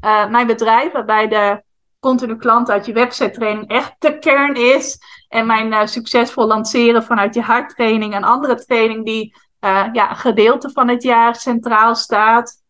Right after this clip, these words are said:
Nou, en daarnaast heb ik sinds kort een heel mooi nieuw aanbod, eh, gecreëerd. Eentje waar ik, eh, zoals sommige ondernemers dat, dat zo mooi zeggen, zelf ook verliefd op ben.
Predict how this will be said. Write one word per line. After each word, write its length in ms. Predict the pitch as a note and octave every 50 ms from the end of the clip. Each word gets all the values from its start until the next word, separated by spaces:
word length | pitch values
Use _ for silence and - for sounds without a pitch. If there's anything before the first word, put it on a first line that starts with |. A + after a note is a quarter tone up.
| _ _ _
Nou, 140 | - - -
en 120 | G3 G#3
daarnaast 420 | G#3 G#3+ A3 G#3+ G#3+ A#3 A#3 - -
heb 120 | A3 A3
ik 100 | A3+ A3+
sinds 280 | - B3 A#3 F#3 - -
kort 240 | - A#3+ B3 A#3+
een 100 | B3 A3+
heel 240 | A3+ A#3+ A#3+ C4 C#4
mooi 280 | A#3+ A#3 A#3 A#3 A3+ G#3
nieuw 340 | A3 G#3 A3+ C4 E4+ F4 E4+
aanbod, 640 | C#4+ C#4+ D4 D#4 D#4 C#4+ C#4 C4+ C#4+ C#4+ C#4 -
eh, 280 | D4 B3+ B3+ C4 B3+ C4 B3+ - _ _ _ _ _ _
gecreëerd. 680 | - D4+ - - C4 C4 B3 A#3+ B3 B3+ C#4 C#4+ - -
Eentje 320 | A#3+ A#3+ B3 A#3+ B3+ A#3+
waar 200 | A#3 A3+ A3+ A3+
ik, 160 | A#3 A3+ A3+
eh, 160 | B3 A#3 A3
zoals 280 | A3 A3 B3+ A#3 A3+ A#3+
sommige 300 | - C4 A#3 C#4 C#4 C4
ondernemers 440 | B3 A#3 A#3 A#3 A#3 A#3 A#3+ B3 A#3+
dat, 180 | A#3 G#3+ -
dat 140 | - A#3+ A#3
zo 100 | - C#4
mooi 220 | B3 A#3 A#3 B3 B3
zeggen, 300 | B3 C4 A#3+ A#3 A#3 -
zelf 280 | - - C4 C#4+ D#4+
ook 180 | E4 A#3+ A#3 -
verliefd 560 | - C4+ A#3 A3+ C#4+ F4 G4 E4+ - - F4
op 100 | D#4 A#3+
ben. 380 | C4 C#4 D#4 C#4+ D4 D4+ C#4+